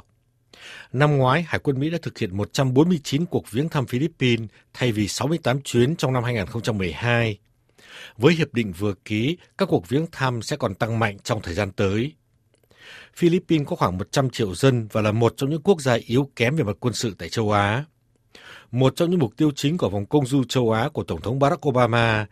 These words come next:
là muốn khẳng định quyết tâm của Washington đứng bên cạnh các đồng minh trong khu vực,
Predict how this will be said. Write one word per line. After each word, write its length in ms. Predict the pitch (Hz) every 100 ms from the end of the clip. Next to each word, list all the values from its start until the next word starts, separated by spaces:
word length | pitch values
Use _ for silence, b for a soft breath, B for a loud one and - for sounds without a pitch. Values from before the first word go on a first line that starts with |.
| B B B
là 100 | 117
muốn 160 | 143
khẳng 240 | 180 110 101
định 120 | 104 -
quyết 160 | 196 202
tâm 200 | 175 135
của 220 | 107 110 131
Washington 680 | - 123 - 127 123 110 104 b
đứng 200 | 117 151
bên 140 | 175 143
cạnh 200 | 135 107
các 100 | 147
đồng 200 | 120 95
minh 140 | 120 113
trong 160 | 131
khu 140 | - 107
vực, 280 | 95 90